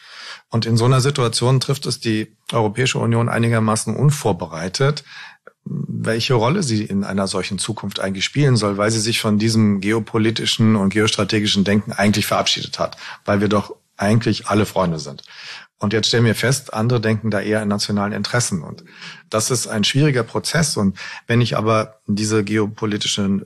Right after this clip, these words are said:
Wettbewerb habe und auch den geoökonomischen, ähm, und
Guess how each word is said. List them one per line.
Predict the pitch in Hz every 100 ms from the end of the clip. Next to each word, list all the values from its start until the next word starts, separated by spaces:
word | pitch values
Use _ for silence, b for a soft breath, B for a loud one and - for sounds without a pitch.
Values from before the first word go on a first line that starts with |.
| -
Wettbewerb | 117 - 101 95 -
habe | 135 135 107
und | 101
auch | 95
den | 101
geoökonomischen, | 92 95 90 82 98 113 135 110 - - - B B B B
ähm, | 101 98 -
und | 104 98 -